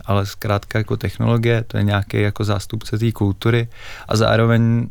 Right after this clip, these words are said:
zároveň v nějaký, v nějakém jako svým uměleckým výzkumu se snažím, snažím jako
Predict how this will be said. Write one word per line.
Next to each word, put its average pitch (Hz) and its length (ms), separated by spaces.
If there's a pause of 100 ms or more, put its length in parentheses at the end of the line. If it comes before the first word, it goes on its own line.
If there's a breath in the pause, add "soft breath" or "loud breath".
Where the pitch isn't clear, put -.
(120)
zároveň 113 840 (100)
v 110 140
nějaký, 113 680
v 113 80
nějakém 113 520
jako 110 200
svým 117 320
uměleckým 113 560
výzkumu 110 420
se 113 160
snažím, 110 640 (140)
snažím 113 580
jako 110 380